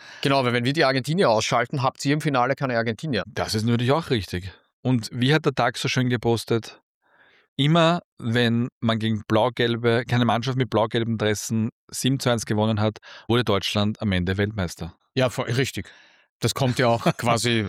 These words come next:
Speaker 1: alle zwei Wochen vor, ne? Ja. Also ja,
Speaker 2: Oder alle vier Jahre.
Speaker 1: Rapid, Rapid spielt gegen, gegen Sankt Pölten,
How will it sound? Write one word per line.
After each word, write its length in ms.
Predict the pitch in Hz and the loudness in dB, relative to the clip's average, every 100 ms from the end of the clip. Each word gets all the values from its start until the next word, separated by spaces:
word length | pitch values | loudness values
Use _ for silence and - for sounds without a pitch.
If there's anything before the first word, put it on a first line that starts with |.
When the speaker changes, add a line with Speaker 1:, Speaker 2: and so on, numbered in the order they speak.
| - | -2
Speaker 1:
alle 160 | 117 120 | -2 0
zwei 200 | 123 113 | -2 -2
Wochen 220 | 107 123 | -2 -4
vor, 200 | 123 107 | -2 -2
ne? 160 | 110 - _ _ _ _ 107 - - | -2 -6 _ _ _ _ -6 -6 -6
Ja. 160 | 104 - 131 - _ _ _ _ - | -8 -6 -10 -10 _ _ _ _ -6
Also 120 | 110 | 0
ja, 40 | 127 | 2
Speaker 2:
Oder 180 | 117 107 | 2 2
alle 180 | 113 123 | 2 2
vier 180 | - 104 | 2 2
Jahre. 140 | 92 | 2
Speaker 1:
Rapid, 260 | 135 151 143 - - | 0 0 -4 -6 -6
Rapid 380 | 120 135 143 131 | -2 0 0 -2
spielt 260 | 143 143 | -2 -2
gegen, 400 | - 131 131 127 - | 0 2 2 0 0
gegen 220 | 131 127 | 0 2
Sankt 220 | 143 123 | 0 0
Pölten, 320 | 123 117 113 | 0 0 -2